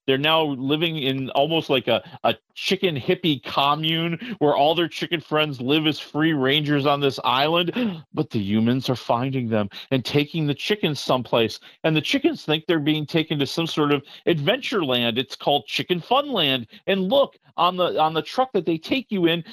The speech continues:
you get to ride in this bucket. Oh, you don't want to ride in the bucket, people.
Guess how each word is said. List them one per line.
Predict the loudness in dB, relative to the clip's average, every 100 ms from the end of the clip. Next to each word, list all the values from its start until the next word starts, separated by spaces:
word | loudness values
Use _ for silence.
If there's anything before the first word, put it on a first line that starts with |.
| -2
you | 0
get | 0 0
to |
ride | 2 2 2 2
in | 2
this | 2 0
bucket. | 0 -2 0 -2 -2 -8 _ 0
Oh, | 4 4 2
you | 2 4
don't | 4 4
want | 2 0
to |
ride | 0 0 0
in | -2
the | -2
bucket, | -2 -2 -6
people. | -4 -6 -4 -6